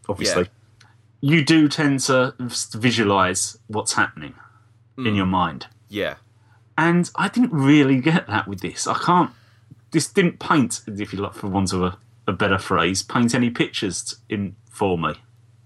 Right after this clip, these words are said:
Speaker 2: I know what you mean. I
Speaker 1: And
Speaker 2: know, I
Speaker 1: that's,
Speaker 2: do know what you
Speaker 1: that's
Speaker 2: mean. Yeah.
Speaker 1: I'm probably the first one of this series that hasn't. I mean, I know you didn't like the previous one.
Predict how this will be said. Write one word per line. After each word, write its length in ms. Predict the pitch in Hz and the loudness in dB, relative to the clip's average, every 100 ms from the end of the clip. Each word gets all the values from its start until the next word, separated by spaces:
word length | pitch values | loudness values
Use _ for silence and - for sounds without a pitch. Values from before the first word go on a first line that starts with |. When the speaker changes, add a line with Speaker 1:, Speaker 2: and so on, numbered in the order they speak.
| _ _ | _ _
Speaker 2:
I 140 | 175 196 | -4 -2
know 240 | 190 240 | -2 -2
what 160 | 233 208 | -2 -6
you 100 | 208 | -4
mean. 360 | 196 104 90 - _ _ _ _ | -2 -4 -8 -18 _ _ _ _
I 100 | 151 170 | 0 2
Speaker 1:
And 80 | |
Speaker 2:
know, 60 | 185 | 4
I 20 | |
Speaker 1:
that's, 240 | 160 165 - | 4 2 0
Speaker 2:
do 80 | |
know 140 | 190 202 | 0 0
what 100 | 185 | -2
you 80 | 170 | -2
Speaker 1:
that's 180 | 127 98 | -2 -6
Speaker 2:
mean. 60 | - _ | -14 _
Yeah. 280 | 139 135 104 - _ _ _ - | -4 -2 -4 -6 _ _ _ 0
Speaker 1:
I'm 140 | 190 | 0
probably 480 | 190 277 285 233 147 | 0 0 2 2 0
the 80 | 139 | 0
first 420 | - 175 165 - | 0 0 0 0
one 220 | 156 147 | 2 2
of 120 | 139 - | 0 -6
this 180 | 143 | -4
series 400 | - 151 139 143 | 0 0 0 -2
that 100 | - | -6
hasn't. 640 | - 190 185 92 82 - - - _ - | -4 -2 -2 -4 -6 -8 -10 -12 _ -2
I 40 | 139 | 2
mean, 160 | 143 | 4
I 40 | 156 | 4
know 120 | 185 | 6
you 160 | 143 | 6
didn't 160 | 127 120 | 4 0
like 160 | 117 - | -2 -4
the 60 | |
previous 480 | - 143 120 95 - | -2 -2 0 -4 -6
one. 220 | 78 - | -8 -10